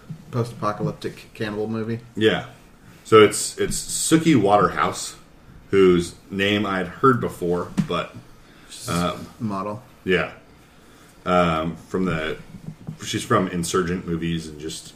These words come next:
Speaker 2: you know, looking pretty on television.
Speaker 1: Sure.
Speaker 2: Um, and she's actually, she's, she, uh, I should take the stunned nature out of my voice. Um, but she's, she's pretty good in it. Um, very truly an art house movie.
Speaker 1: Mm-hmm.
Speaker 2: Um,
Speaker 1: Doesn't it have Jim Carrey in it?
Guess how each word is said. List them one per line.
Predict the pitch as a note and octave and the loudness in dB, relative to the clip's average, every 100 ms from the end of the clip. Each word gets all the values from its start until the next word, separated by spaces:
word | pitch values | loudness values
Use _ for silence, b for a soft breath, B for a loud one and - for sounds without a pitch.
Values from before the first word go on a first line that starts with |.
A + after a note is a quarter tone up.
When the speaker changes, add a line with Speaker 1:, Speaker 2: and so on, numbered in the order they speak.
| - | -12
Speaker 2:
you | F2+ | -8
know, | D2+ D2+ - | -8 -12 -12
looking | F2+ F2 E2+ E2+ - | -4 -4 -4 -8 -6
pretty | G2 F2+ | -2 0
on | E2+ | -2
television. | E2 F2 E2+ E2 E2+ F2 - | -2 -4 -2 -2 -2 -4 -8
Speaker 1:
Sure. | - F2 - | -18 -14 -4
Speaker 2:
Um, | F#2 | -2
and | B2+ E3 | 0 4
she's | F#3 | 6
actually, | G#3+ A#3 F#3 B2 | 6 4 -2 -2
she's, | B2 A#2 | 0 0
she, | B2 - F2 | -4 -8 -8
uh, | F2 - - - - - - - - | -8 -8 -14 -20 -20 -20 -20 -20 -18
I | |
should | F#2 F#2 | -14 -6
take | G#2 F2 | -4 -4
the | F2 | -8
stunned | - F#2+ F2 F2 E2+ | -6 -2 -2 -2 -2
nature | E2+ E2+ F2+ | -4 -2 -6
out | E2 | -4
of | |
my | F2+ | -4
voice. | E2+ F2 E2+ - - b b b - | -4 -4 -4 -6 -14 b b b -2
Um, | F2 E2+ | 0 0
but | |
she's, | - D3+ - | 0 -2 -2
she's | - F#3 | -4 4
pretty | A3 | 8
good | G#3 F#3 | 10 10
in | A2+ | 8
it. | E2 - - B - | 2 -2 -10 B 0
Um, | G#2 G#2 G2+ - - - - - - | 6 6 4 -4 -14 -18 -18 -16 -12
very | F2+ G2 E3 F#3 E3 | 4 10 12 12 10
truly | - D#3 C#3 | 6 8 10
an | B2 A2+ | 8 6
art | G2+ F#2 | 0 0
house | F2 - | -2 -2
movie. | G#2 G2 - | -4 -4 -6
Speaker 1:
Mm-hmm. | - - G#2 G#2 A2+ A#2 - - - | -8 -8 -8 -4 -2 -4 -8 -16 -6
Speaker 2:
Um, | G2 F#2+ F2 E2 D#2 E2 E2+ - | 2 4 4 2 0 -6 -10 -8
Speaker 1:
Doesn't | G3 | -2
it | A#3 | 0
have | B2+ | 0
Jim | C#3 C#3+ | -2 -2
Carrey | A#2 A2+ C#3 | 0 0 -2
in | |
it? | D#3+ | -8